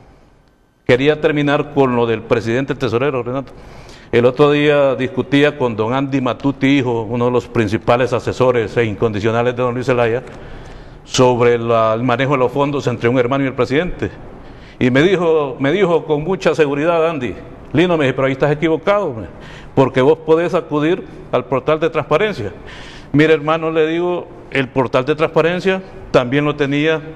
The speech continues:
el señor Zelaya en el Seguro Social. El problema es cuando se registra el uso de los recursos, porque ya se mencionó, mire, Renato, la crisis del partido va a generar soluciones,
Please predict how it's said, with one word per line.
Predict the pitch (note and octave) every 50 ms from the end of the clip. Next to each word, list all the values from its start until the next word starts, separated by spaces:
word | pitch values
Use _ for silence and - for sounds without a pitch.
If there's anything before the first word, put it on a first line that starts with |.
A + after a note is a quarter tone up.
| - - - - - - - - - - - - - - - - -
el | - A#2+ A#2+ B2 B2 B2 A#2+ A2 G#2 -
señor | - B2 A#2+ A#2+ C#3+ D3
Zelaya | C#3+ - C#3+ C3+ C3+ C#3+ D3 D3
en | C#3
el | B2+ A2
Seguro | - A#2+ C3 C#3+ C#3
Social. | A#2 B2 A2+ - F#3+ F#3+ C3+ - - - - - - - - - - - - - - - - -
El | B2 B2+
problema | - B2 B2 C3+ C#3+ D#3
es | D#3+ D#3+
cuando | - D3 C#3+ C#3 C3 C3
se | A#2 - C3+
registra | B2+ B2 C3 A#2 G#2+ C#3+ F#3 A3+ - - - C#3 E3 F#3 G3 - - - - - - - - - - -
el | C#3+ C#3+ C3+
uso | C#3 E3 F3+ - -
de | C3
los | B2 A#2
recursos, | G#2+ A2+ - - A3 G3 E3 C#3+ G#2 - - - - - - - - -
porque | B2 A#2+ A#2 - B2 A#2+
ya | B2+ C#3 C3+
se | - D3+ C#3 - D3
mencionó, | C3+ C3 A#2 C#3 C#3 A#2
mire, | B2+ C#3 C#3+ D3 C#3+ - -
Renato, | A#2+ B2 B2+ C3+ D3+ D#3 D3+ C3+ G2+ - - - - - - - - - - - - - -
la | - A#2+ A#2 G#2
crisis | - B2 A#2 C3
del | B2+ D3 C3+
partido | - - C#3 B2+ - D3 C#3+ C#3+ D3+ D#3+ D#3 - - - - - - - - - - - - - - - - - - - - - - - _ _ _ _ - A2+ G#2
va | C#3
a | C#3+
generar | D#3 E3 D#3+ D#3 D3 D#3
soluciones, | D3+ - D3 B2+ A#2 - F3+ F3+ D3 A2